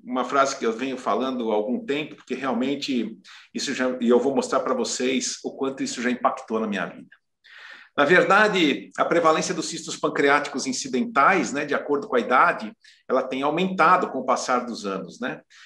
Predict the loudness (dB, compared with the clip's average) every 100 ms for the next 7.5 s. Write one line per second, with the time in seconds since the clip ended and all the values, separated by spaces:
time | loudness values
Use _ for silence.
0 | -4 -2 0 2 4 4 2 -2 2 2
1 | 2 -4 -10 -10 -8 -4 -4 -4 -4 -6
2 | -8 -18 -8 0 2 2 -4 -6 -6 -10
3 | -10 -8 -4 -2 -2 0 0 0 -6 -8
4 | -10 -12 -14 -14 _ _ _ 0 0 4
5 | 4 4 2 0 -4 -4 2 2 6 6
6 | 6 2 -6 -8 -10 -10 -10 -4 -2 0
7 | -2 -6 -6 -6 -6